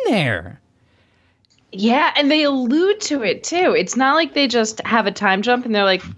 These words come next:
Speaker 2: "Well, that's it." They allude to Green Squadron and all this other stuff that happened in that time period where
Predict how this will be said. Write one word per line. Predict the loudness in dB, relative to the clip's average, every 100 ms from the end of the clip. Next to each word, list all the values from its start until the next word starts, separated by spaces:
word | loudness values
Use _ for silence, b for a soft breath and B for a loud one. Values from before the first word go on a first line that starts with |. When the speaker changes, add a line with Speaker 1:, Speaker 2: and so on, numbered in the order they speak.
| _
Speaker 2:
"Well, | 0 0 -4 -4
that's | -2 0
it." | 0 0 -6 B B B
They | -2 2
allude | 2 0 0 2 0
to | -2 -4 -4 -4
Green | -2 2 2
Squadron | 2 2 2 2 0 0 -2
and | 0
all | 2
this | 2 0
other | 0 0
stuff | 0 -2 -2
that | -4
happened | -4 -2 0 0 0
in | 2
that | 2 0
time | -2 0 0
period | 0 0 2 2 0 -6 _ _ -14 -14 -14 _ 0
where | 2 2 2 0